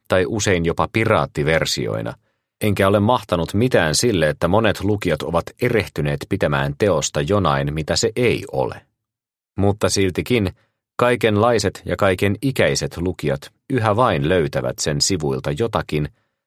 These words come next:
ja käyvät tuolle mielen ullakolle, josta tarinan kertoja Oscar puhuu. Marina on viimein palannut kotiin,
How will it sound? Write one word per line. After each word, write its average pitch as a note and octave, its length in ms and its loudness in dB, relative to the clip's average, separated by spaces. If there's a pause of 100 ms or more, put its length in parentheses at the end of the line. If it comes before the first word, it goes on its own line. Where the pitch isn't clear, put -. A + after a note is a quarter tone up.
(140)
ja G2+ 80 2
käyvät A2 400 2
tuolle F2+ 340 2
mielen F2 560 0
ullakolle, A#1+ 680 -6 (360)
josta D2+ 240 -2
tarinan D2+ 420 0
kertoja C2 500 -4 (500)
Oscar - 600 -4
puhuu. - 460 -10 (1700)
Marina G#2 480 2
on G2 260 0
viimein F2 440 0
palannut D#2+ 460 0
kotiin, C2+ 500 -4